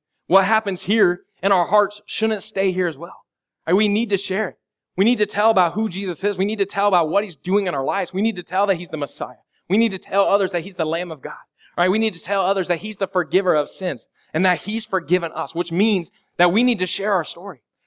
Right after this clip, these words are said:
For some of us, we're so afraid of our, our stories. For some of us, we're embarrassed by the things we've done in the past. But understand this, he's greater than any of those embarrassments. He's greater than any of those sins.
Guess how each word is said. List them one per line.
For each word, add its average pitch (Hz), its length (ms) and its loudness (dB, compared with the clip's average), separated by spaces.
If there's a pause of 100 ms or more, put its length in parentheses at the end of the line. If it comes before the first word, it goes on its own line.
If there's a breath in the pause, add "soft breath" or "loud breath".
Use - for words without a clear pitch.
For 208 80 6
some 226 220 4
of 214 100 2
us, 190 140 2
we're 202 80 6
so 226 240 4
afraid 220 260 2
of 196 80 2
our, 156 400 -2 (100)
our 156 120 0
stories. 143 340 -4
For 175 100 -2
some 233 200 -2
of 214 100 4
us, 180 140 0
we're 196 100 4
embarrassed 185 420 0
by 190 120 -2
the 165 80 -4
things 180 220 -10
we've 175 100 -10
done 175 160 -2
in 147 80 -8
the 131 60 -10
past. - 340 -10 (180 soft breath)
But 185 160 6
understand 196 500 -2
this, 196 240 -6 (240)
he's 247 300 6
greater 196 640 2 (120)
than 196 180 6
any 226 280 2
of 214 60 4
those 208 180 4
embarrassments. 165 540 0
He's 196 120 -4
greater 208 360 2
than 190 160 2
any 226 260 -2
of 208 80 4
those 202 300 0
sins. 180 320 -4